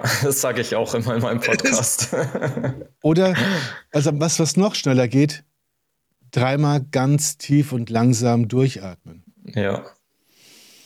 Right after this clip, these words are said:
Speaker 2: Wirklich auch den Bauch dabei rausstrecken. Also ich bin ja auch Sänger und Musicaldarsteller.
Speaker 1: Mhm.
Speaker 2: Und
Speaker 1: Das wusste ich
Speaker 2: auch
Speaker 1: noch nicht.
Speaker 2: Ach so, nee, <laughs> das ist,
Speaker 1: <laughs> Das ist mir
Speaker 2: hab
Speaker 1: neu.
Speaker 2: ja schon ein paar Jahre oder drei,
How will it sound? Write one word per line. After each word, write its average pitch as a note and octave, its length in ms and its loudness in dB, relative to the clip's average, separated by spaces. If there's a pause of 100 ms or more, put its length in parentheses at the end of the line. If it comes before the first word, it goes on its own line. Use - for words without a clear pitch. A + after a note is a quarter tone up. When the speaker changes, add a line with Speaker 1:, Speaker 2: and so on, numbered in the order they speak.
(1120)
Speaker 2:
Wirklich E3+ 300 0
auch D3+ 120 0
den C3+ 180 4
Bauch D3 240 2
dabei C3+ 240 0
rausstrecken. B2+ 760 0 (1000)
Also C#3 280 2 (100)
ich - 240 -16
bin D#3+ 140 4
ja D#3+ 120 4
auch C3 260 -2 (380)
Sänger D#3+ 560 0
und B2 460 0 (120)
Musicaldarsteller. C3 1080 2 (480)
Speaker 1:
Mhm. G#2+ 500 0 (220)
Speaker 2:
Und A#2+ 320 2
Speaker 1:
Das - 160 2
wusste B2+ 240 -2
ich A#2+ 80 -2
Speaker 2:
auch - 60 -4
Speaker 1:
noch A2 100 0
nicht. G2 340 -4 (380)
Speaker 2:
Ach E3 120 -2
so, C#3 160 2
nee, D#3 220 4
<laughs> - 60 -4
das A3 220 2
ist, - 320 0
Speaker 1:
<laughs> - 0 -
Das C#3+ 720 0
ist - 0 -
mir - 140 2
Speaker 2:
hab D3+ 180 2
Speaker 1:
neu. - 60 2
Speaker 2:
ja F#3+ 120 2
schon F#3 180 2
ein D#3 40 2
paar E3+ 180 0
Jahre E3+ 360 4
oder D3+ 140 4
drei, D3 260 2